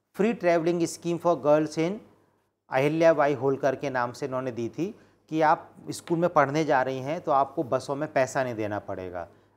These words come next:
आपको traveling का कोई charge नहीं देना पड़ेगा। तो नाइनटीन नाइंटी सेवन में government ने स्कीम महाराष्ट्र में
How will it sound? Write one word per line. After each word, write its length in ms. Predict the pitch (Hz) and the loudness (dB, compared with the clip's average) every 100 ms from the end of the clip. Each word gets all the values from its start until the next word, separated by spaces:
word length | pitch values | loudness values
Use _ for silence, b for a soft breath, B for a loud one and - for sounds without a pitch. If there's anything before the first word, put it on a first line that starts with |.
| - | 0
आपको 340 | 131 - 170 | 0 0 -4
traveling 440 | 165 143 135 143 135 | -2 0 0 -2 -2
का 100 | 160 | -4
कोई 260 | - 175 | 0 0
charge 320 | 180 156 139 | 2 0 0
नहीं 120 | 143 135 | -2 -4
देना 220 | 131 120 | -4 -4
पड़ेगा। 340 | 120 117 135 | -6 -8 -8
तो 120 | 170 | -6
नाइनटीन 380 | 147 135 143 170 | -4 -4 -4 -4
नाइंटी 320 | 151 139 139 | -4 -6 -8
सेवन 300 | 143 127 120 | -8 -6 -6
में 140 | 127 117 | -8 -4
government 420 | 117 117 117 117 | -2 -2 -4 -8
ने 100 | 117 | -10
स्कीम 260 | - 151 139 | -10 -10 -6
महाराष्ट्र 500 | 110 110 101 - 143 | -4 -4 -6 -8 -8
में 140 | 277 | -8